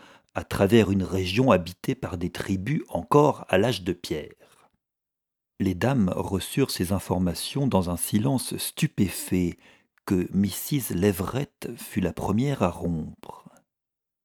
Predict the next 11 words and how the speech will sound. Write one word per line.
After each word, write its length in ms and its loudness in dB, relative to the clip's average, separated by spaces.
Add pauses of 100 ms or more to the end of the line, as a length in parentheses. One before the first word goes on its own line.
(360)
Elle 220 -4
a 100 -2
sans 260 0
aucun 260 2
doute 380 -2
dit 300 -6
qu'il 240 -4
y 60 4
avait 200 0
plusieurs 520 0
embranchements. » 880 -6